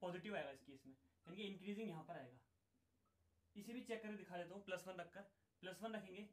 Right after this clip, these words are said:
one minus ई की power one, और ई की वैल्यू two point something होती है तो माइनस वन आएगा,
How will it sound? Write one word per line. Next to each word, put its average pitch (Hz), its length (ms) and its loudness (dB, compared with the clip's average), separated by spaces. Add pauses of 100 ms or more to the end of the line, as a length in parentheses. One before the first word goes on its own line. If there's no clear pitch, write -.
(400)
one 185 180 0
minus 208 260 -2
ई 180 120 -6
की 196 120 -8
power 170 200 0
one, 131 180 -6 (160)
और 165 140 -6
ई 185 60 -2
की 202 120 -6
वैल्यू 202 200 -2 (140)
two 214 120 0
point 220 240 4
something 214 340 0
होती 208 200 -2
है 226 80 4 (500)
तो - 60 -4
माइनस 180 280 -2
वन 190 120 -8
आएगा, 185 260 -6